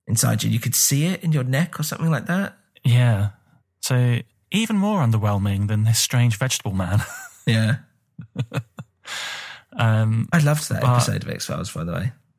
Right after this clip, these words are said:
Speaker 2: It's really good. It's from the first season when, um, yeah, there's a high watermark of quality, I think.
Speaker 1: Yeah.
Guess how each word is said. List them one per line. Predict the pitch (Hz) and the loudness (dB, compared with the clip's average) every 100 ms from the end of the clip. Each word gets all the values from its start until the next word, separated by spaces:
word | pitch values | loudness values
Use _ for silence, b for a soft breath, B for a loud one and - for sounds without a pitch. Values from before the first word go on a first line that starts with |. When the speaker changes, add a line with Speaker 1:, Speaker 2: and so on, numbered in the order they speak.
| _ _ _ - | _ _ _ -4
Speaker 2:
It's | 180 - | -2 0
really | 202 175 | -2 -2
good. | 165 160 110 | -2 -2 -4
It's | 117 | -2
from | - | 0
the | 139 | 0
first | 117 117 107 - - | 2 0 0 -4 -4
season | - - 117 113 98 90 | -4 -2 0 0 -2 -2
when, | 92 92 95 | -4 -4 -4
um, | 92 92 92 92 - - _ _ _ _ | -4 -4 -4 -6 -10 -16 _ _ _ _
yeah, | - 110 98 92 - - - | -6 -2 -2 -4 -8 -12 -6
there's | 113 101 - | -4 -4 -10
a | - | -4
high | 110 143 123 110 107 | 0 2 4 4 2
watermark | 104 107 101 107 92 98 | 0 -2 0 -2 -2 -6
of | - | -8
quality, | - 98 104 - | -4 -4 -4 -6
I | 90 | -6
think. | 123 117 - | -6 -6 -2
Speaker 1:
Yeah. | 101 110 | 0 0